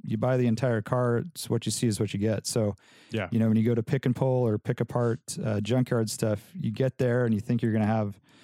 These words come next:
Speaker 1: a car left, and all that's, you know, remaining is maybe the frame and, uh, some old, I don't know,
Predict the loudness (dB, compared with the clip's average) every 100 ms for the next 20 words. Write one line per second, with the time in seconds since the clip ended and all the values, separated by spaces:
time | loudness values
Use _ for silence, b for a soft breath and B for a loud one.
0 | B B B -4 -4 0 0 2 2 2
1 | 0 2 2 2 0 -2 -6 -4 0 2
2 | 2 2 2 4 4 2 0 -4 -8 -8
3 | -2 0 0 -2 0 2 4 4 2 0
4 | -2 -2 -2 -4 -6 -12 b b b b
5 | -2 0 -2 -4 -10 _ _ -4 -2 0
6 | 0 0